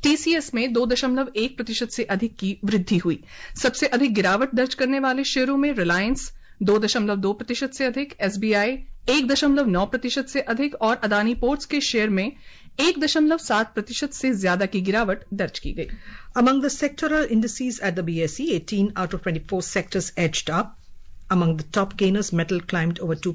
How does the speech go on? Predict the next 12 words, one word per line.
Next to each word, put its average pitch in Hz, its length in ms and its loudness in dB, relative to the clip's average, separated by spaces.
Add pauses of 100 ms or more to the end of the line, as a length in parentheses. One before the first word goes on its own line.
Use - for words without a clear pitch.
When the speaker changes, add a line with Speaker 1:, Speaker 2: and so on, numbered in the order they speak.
Speaker 2:
point 151 220 -2
six - 180 -6
percent, 208 340 2 (640)
auto 220 220 4
advanced 208 460 -2
more 175 200 -2
than 160 140 -4
one 214 180 0
point 233 240 -4
eight 226 140 -6
percent, 214 340 -2
and 196 80 -2